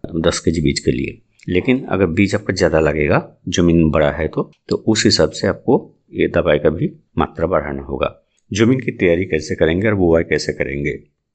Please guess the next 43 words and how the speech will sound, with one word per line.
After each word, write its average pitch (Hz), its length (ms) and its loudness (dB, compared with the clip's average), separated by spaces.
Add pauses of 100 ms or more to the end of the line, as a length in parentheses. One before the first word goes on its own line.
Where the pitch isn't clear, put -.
(140)
जमीन 110 280 2
की 123 120 0
तैयारी 87 360 2
के 87 120 -6
लिए 78 380 -2
गेहूं 101 380 4
जो 95 140 2
है 82 320 2
थोड़ा 87 240 0
सा - 160 -4
अच्छा 92 720 -2 (120)
टिल्थ 101 300 2
वाला 85 260 2
जमीन 80 340 2
चाहिए, 78 240 0
मतलब 80 340 0
अच्छा 85 320 -2
हाल 85 300 -2
जोतने 85 320 -2
वाला 82 420 0 (160)
जमीन 82 320 -2
पसंद 80 320 0
करते 76 300 0
हैं। 76 380 -2 (120)
तो 95 420 2 (220)
इसको 98 300 2
भूर-भूरा 87 500 2
करने 82 300 -2
के 80 120 -4
लिए 87 140 2
तीन 82 140 4
से 78 140 2
चार 78 240 0
बार 80 120 4
हाल 73 220 -2
चलाना 73 340 -2
पड़ेगा, 82 340 0 (360)
पट्टा 85 260 -2
दे 80 200 -2
के 82 320 4
समतल 71 400 0
करना 80 260 0
पड़ेगा। 82 440 0